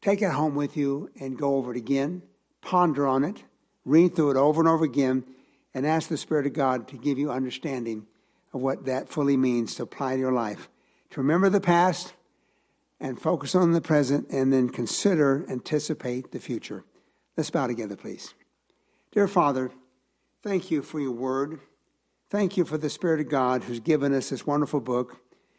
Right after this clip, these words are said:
And thank you for the Lord Jesus Christ who made everything about our salvation possible. Father, we and remember our past, what it was like to be without Christ, what it was like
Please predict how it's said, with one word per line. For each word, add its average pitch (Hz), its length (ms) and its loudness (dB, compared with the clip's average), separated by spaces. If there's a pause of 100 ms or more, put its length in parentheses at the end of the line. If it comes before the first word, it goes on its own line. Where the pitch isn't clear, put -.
(200)
And - 100 -12
thank 190 220 2
you 196 80 4
for 185 140 -2
the 214 80 0
Lord 160 200 2
Jesus 151 320 2
Christ 139 380 -2
who 139 100 -2
made 143 360 2
everything 151 520 0
about 139 220 0
our 135 140 2
salvation 127 600 -2
possible. 107 560 -8 (800)
Father, 175 260 6
we 175 280 4
and 160 200 -2 (800)
remember 147 420 2
our 135 120 4
past, 113 480 -6 (720)
what 196 160 4
it 202 80 2
was 147 200 0
like 156 360 0
to 143 100 -8
be 143 220 2
without 131 380 -2
Christ, - 440 -8 (720)
what 254 120 4
it 226 40 6
was 151 180 2
like 160 340 6